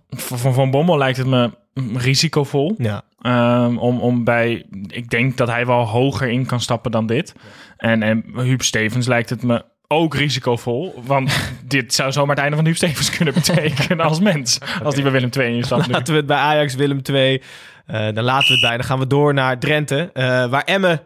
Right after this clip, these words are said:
Speaker 2: thuis tegen P S V speelde. Eh, zonder trainer Roger Schmid overigens. En tien anderen.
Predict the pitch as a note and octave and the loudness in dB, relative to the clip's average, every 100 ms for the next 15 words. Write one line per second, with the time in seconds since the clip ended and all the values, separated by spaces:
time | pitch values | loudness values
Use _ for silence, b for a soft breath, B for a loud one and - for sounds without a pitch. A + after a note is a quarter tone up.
0 | - F3 E3+ F#3 D3+ E3 D#3+ - E3+ E3 | -2 0 2 0 0 0 0 2 2 2
1 | D#3 C#3+ F3 D3 D3+ D#3 F3+ E3 D#3+ D#3 | 0 2 2 2 2 2 2 0 0 0
2 | C#3+ C3+ C#3 C3 D3+ C3+ B2+ B2+ C#3+ - | 2 2 0 0 -2 0 0 0 -4 -2
3 | C#3 - F3 C3+ C3+ B2+ E3+ | -2 0 2 2 0 0 -2